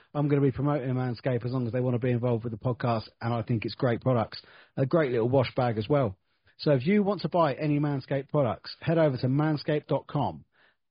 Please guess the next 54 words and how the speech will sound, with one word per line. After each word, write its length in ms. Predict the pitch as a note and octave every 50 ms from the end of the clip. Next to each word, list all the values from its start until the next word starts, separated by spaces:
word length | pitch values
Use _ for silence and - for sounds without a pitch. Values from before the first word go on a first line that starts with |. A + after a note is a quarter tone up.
| _ _ _ _ -
Have 180 | - D#3+ E3 E3+
a 60 | F3
little 180 | E3+ F3 D#3
look 160 | D#3 D#3 D#3 -
through 160 | - D3 C#3
what 160 | C3+ C#3 -
they've 200 | B2 B2 A2+ -
got, 320 | - E3 D3+ D3+ C3 - -
decide 400 | B2+ A#2 - - E3 D#3+ D#3+ C#3
what 120 | C#3+ D3
it 120 | D3 C#3+ C#3
is 160 | D3 B2+ B2
you 60 | C3
think 260 | - - C#3 A#2 -
is 80 | C3+ -
gonna 160 | - C3 A#2+
be 80 | A#2+ A#2+
best 280 | A2 C3+ A#2+ - -
for 60 | -
you, 300 | B2+ B2 C3+ B2 A#2 G2+ - _ _ _ _ _
and 120 | - A#2+
then 120 | B2+ B2+ C#3
when 180 | E3 F3 F3
you 100 | E3+ D#3+
check 240 | - - D#3+ C#3+ -
out, 300 | E3 D3+ C3 B2 A#2+ - - _ _ _ _
make 180 | - D#3 - -
sure 160 | - - E3+
you 60 | D#3
use 260 | C#3+ C#3+ F3 F3+ E3 -
the 80 | -
code 420 | C#3+ - D#3+ D3 C#3 C3+ B2+ A2+ - _ -
zero 380 | A#2 F#2+ A#2 D#3+ D#3+ D3+ D3 C#3 -
pucks, 500 | - C3+ A#2 - - - - - - - _ _ _
all 160 | - F3 F#3 F#3
one 180 | F3 D#3+ D3+
word, 380 | D3 C#3+ C#3+ C#3+ C#3 C3+ C3 - _ _ -
all 160 | E3+ E3+ D3
caps, 520 | B2 - C#3+ A#2+ G#2+ - - - - - - _ _ _ _ _ _ _
and 200 | - A#2 B2+ D3
that 140 | E3 E3 -
will 100 | E3 D3
get 200 | B2+ D#3+ D#3 -
you 220 | A#2 A#2+ B2 - - -
twenty 260 | - E3 E3 D#3 - D#3
percent 380 | - - - D#3+ C#3+ B2+ -
off 220 | D3+ C#3 A#2+ G#2 - - _ _ _ _ _ _ _
plus 320 | - - D#3 C3 - - - - - -
free 180 | - F3+ D#3+ C#3
shipping 460 | - - D3+ - - B2+ A#2+ A2+ G#2 - _ _ _ _ _
all 220 | D#3 D3+ C#3 C3+
over 120 | B2+ A#2+ A2+
the 80 | A#2
world. 320 | A2 A2+ A2 G2+ F#2 F2